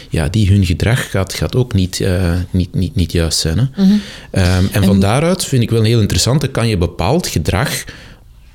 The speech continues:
Speaker 1: ook gaan, gaan, gaan verklaren van waarom doet die persoon dat, waarom is iemand een A D D'er, A D H D'er, zo'n zaken.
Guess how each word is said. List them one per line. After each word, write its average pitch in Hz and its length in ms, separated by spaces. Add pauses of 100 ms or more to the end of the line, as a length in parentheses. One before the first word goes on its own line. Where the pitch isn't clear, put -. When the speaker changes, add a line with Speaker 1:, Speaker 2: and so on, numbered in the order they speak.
Speaker 1:
ook 143 320
gaan, 104 380
gaan, 87 360
gaan 85 220
verklaren 120 500
van 85 240
waarom 107 540
doet 104 280
die 98 120
persoon - 300
dat, 92 100
waarom 131 280
is 127 140
iemand 113 280
een 101 160
A 95 140
D 101 180
D'er, 98 300
A 95 160
D 98 140
H 95 80
D'er, 95 280 (280)
zo'n 95 260
zaken. 104 320